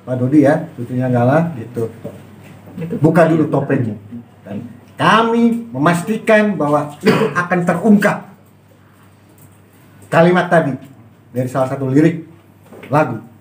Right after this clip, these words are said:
Speaker 1: "Buka dulu topengmu." Yang tentunya secara jelas sesuai dengan pasal dua puluh tujuh, barang siapa dengan melawan hukum mendistribusikan, mentransmisikan dan dap-, dapat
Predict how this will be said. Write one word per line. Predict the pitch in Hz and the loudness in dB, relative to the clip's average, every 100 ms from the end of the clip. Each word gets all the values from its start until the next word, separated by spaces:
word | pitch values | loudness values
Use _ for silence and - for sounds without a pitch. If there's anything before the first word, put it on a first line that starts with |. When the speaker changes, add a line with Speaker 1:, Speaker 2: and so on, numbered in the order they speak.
| _ - | _ -8
Speaker 1:
"Buka | 139 175 196 | 0 2 4
dulu | 175 170 147 | 4 2 2
topengmu." | 147 160 143 120 - - - - - _ - 107 - - - - - | 0 2 0 0 -6 -16 -20 -20 -20 _ -20 -20 -20 -20 -20 -20 -12
Yang | 117 127 | -4 0
tentunya | 143 160 202 208 - - - - | 2 4 4 4 2 -10 -20 -12
secara | 139 156 160 165 160 160 - - _ _ _ | 0 4 6 6 4 2 -6 -20 _ _ _
jelas | 120 143 175 220 - - - - _ | 0 4 4 2 -2 -14 -20 -20 _
sesuai | - 139 156 151 | -12 0 2 4
dengan | 147 147 | 2 2
pasal | 143 151 147 143 143 135 | 0 4 4 4 0 2
dua | |
puluh | 143 151 147 | 0 2 0
tujuh, | 127 196 233 - - - _ - | 2 2 0 -6 -20 -20 _ -2
barang | 120 143 147 | 2 4 2
siapa | 147 143 139 143 123 120 | 0 -2 -2 -2 -2 -4
dengan | 127 135 | -8 -2
melawan | 143 147 139 | 2 2 2
hukum | 147 - 139 165 - - - - | 0 0 -4 -4 -10 -20 -20 -10
mendistribusikan, | 123 135 139 143 139 147 135 151 | -2 2 2 2 -2 -2 2 2
mentransmisikan | 147 135 143 143 139 - 143 | 2 0 -2 -2 -4 0 2
dan | 143 147 | 4 2
dap-, | 139 - | 0 -4
dapat | 147 151 196 | -4 0 -2